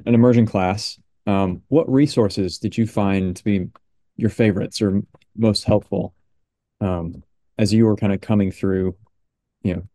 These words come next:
getting, you know, learning Greek from, you know, starting to read the New Testament to Polis and things like that?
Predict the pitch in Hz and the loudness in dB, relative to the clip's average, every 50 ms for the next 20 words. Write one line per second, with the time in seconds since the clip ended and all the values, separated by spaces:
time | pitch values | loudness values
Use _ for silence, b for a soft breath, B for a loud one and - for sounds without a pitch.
0 | _ _ _ 117 101 98 95 92 - 110 104 95 92 101 98 95 95 92 90 92 | _ _ _ 0 0 2 0 -2 -2 0 0 2 2 2 2 0 0 -2 -4 -4
1 | - - 101 95 - - - 98 92 92 87 - - - - 107 82 - - _ | -4 -2 -2 -4 -4 -6 -6 -4 -4 -4 -6 -8 -10 -8 -6 -6 -8 -8 -12 _
2 | _ _ _ _ _ - - 107 101 95 87 92 98 98 98 95 92 92 - 101 | _ _ _ _ _ -4 -2 0 0 0 0 0 0 0 0 -2 -2 -2 -2 -4
3 | - - - - - 107 - 101 101 98 95 95 90 - 101 87 92 92 - - | -4 -4 -10 -12 -12 -4 0 0 2 2 2 -2 -2 -4 -6 -4 -4 -6 -6 -6
4 | 95 - 101 101 98 - | -6 -4 -4 -4 -4 -6